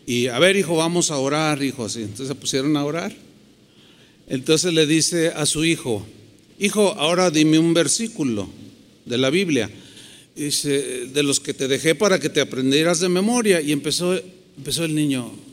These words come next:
que ahorita ya es un jo-, joven, profesionista y todo, bueno. Y empezó, "Ay, ay, te voy a ayudar. Porque de tal, ay, ya sé, ya sé, ya sé, de tal palo, tal astilla", dice.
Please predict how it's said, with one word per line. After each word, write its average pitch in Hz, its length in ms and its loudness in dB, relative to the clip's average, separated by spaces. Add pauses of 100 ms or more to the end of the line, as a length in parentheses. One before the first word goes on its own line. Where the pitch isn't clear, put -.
que - 320 -14
ahorita 127 340 -4
ya 127 80 2
es 123 120 0
un 131 140 -4
jo-, 113 340 -6 (220)
joven, 123 560 0
profesionista 123 880 -2
y 117 40 -6
todo, 123 240 -4
bueno. 117 240 -2 (500)
Y 123 60 -8
empezó, 135 480 -6
"Ay, 233 480 -2
ay, 220 260 -10 (420)
te 208 80 0
voy 302 180 4
a 294 40 4
ayudar. 151 400 0 (1300)
Porque 170 480 2
de 170 200 0
tal, 311 1080 4
ay, 294 180 4
ya 302 120 4
sé, 285 200 0
ya 269 120 2
sé, 247 100 -4
ya 240 60 -6
sé, - 100 -12 (320)
de 147 120 -2
tal 269 340 0
palo, 254 300 2
tal 247 280 0
astilla", 220 580 -2
dice. 151 320 -8